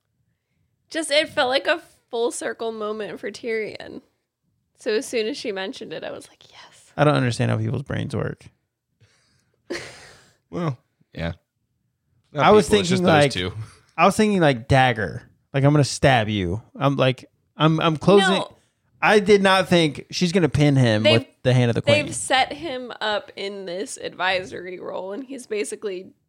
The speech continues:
Speaker 1: doing all of those things for her.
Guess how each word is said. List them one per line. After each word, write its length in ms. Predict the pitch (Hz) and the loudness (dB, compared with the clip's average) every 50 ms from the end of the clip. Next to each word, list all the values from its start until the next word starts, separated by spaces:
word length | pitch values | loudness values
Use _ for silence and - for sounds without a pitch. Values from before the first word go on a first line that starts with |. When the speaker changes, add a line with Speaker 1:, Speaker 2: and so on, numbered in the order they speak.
| _ _ _ _ _ _ _ _ | _ _ _ _ _ _ _ _
Speaker 1:
doing 400 | - 240 240 247 254 254 247 226 202 | -8 -4 -4 0 0 0 0 0 -2
all 200 | 196 202 202 202 | -2 -2 -2 -4
of 120 | 208 247 254 | -4 -6 -6
those 260 | 202 208 202 285 - - | -6 -6 -6 -6 -6 -6
things 600 | - 233 214 185 131 - 170 196 - - - - _ _ _ | -4 -4 -4 -4 -6 -10 -12 -12 -12 -14 -18 -20 _ _ _
for 160 | - - - | -10 -10 -10
her. 480 | - - - - - - - - 269 | -8 -10 -10 -10 -10 -12 -12 -14 -14